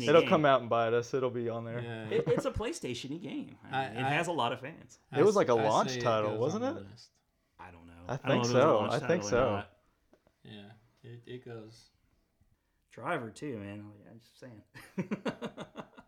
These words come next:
Speaker 2: It's a really popular game back in the day.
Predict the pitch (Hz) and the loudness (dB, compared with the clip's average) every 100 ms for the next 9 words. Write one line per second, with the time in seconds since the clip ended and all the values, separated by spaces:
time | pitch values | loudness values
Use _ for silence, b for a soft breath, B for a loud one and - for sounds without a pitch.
0 | _ _ _ _ _ _ - 127 120 120 | _ _ _ _ _ _ -16 -14 -12 -10
1 | 135 143 160 156 160 - 165 180 180 196 | -8 -6 -6 -8 -10 -10 -12 -12 -12 -12
2 | 196 196 - 190 214 - 110 | -10 -12 -12 -16 -12 -10 -12